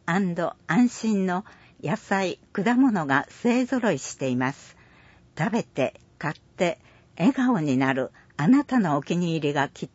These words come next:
と見つかる、まさにええとこです。ビジターセンター外観の写真があります。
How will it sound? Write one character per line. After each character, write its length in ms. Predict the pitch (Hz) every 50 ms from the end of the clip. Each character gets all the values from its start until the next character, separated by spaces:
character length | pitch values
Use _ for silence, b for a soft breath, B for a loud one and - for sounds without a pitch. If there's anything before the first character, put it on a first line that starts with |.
| -
と 100 | - 294
見 140 | 254 247 233
つ 180 | - - - -
か 160 | - 180 185
る、 220 | 151 135 143 - B B B B B B B
ま 140 | 160 196 233
さ 240 | - - 226 180 151
に 200 | 139 131 - - _ _ - -
え 160 | 135 151 208
え 60 | 220
と 180 | - - 208 -
こ 100 | - 139
で 160 | 131 123 135
す。 300 | - - - - - _ _ _ _ _ _ - b b b b b b b b b b b b b b -
ビ 160 | - 165 240
ジ 160 | 220 277 254
タ 80 | - 269
ー 120 | 277 254 254
セ 200 | - - 294 254
ン 80 | 233 220
タ 400 | - - 143 131 135 131 - -
ー 40 | -
外 200 | 147 160 202 202
観 320 | - - 196 185 196 180
の 140 | 165 165 - -
写 200 | - - 156 160
真 300 | - - 190 185 185 175
が 140 | 165 165 156
あ 80 | 151
り 120 | 147 156 143
ま 180 | 139 135 147
す。 200 | - - - -